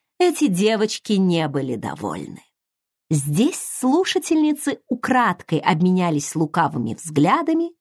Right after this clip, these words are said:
и начали шить прилежнее. Эти девочки очень хотели быть хорошими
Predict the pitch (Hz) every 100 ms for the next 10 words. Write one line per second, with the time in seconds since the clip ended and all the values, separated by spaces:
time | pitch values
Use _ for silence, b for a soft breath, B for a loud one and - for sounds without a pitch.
0 | _ _ _ _ 381 320 226 196 196 -
1 | 220 214 - 147 - - - 139 104 80
2 | - - - - _ _ _ _ _ _
3 | - 240 247 240 170 180 160 151 - -
4 | 226 294 _ _ _ _ _ _ 214 240
5 | 247 240 233 233 247 254 226 254 - 254
6 | 269 311 - - 180 -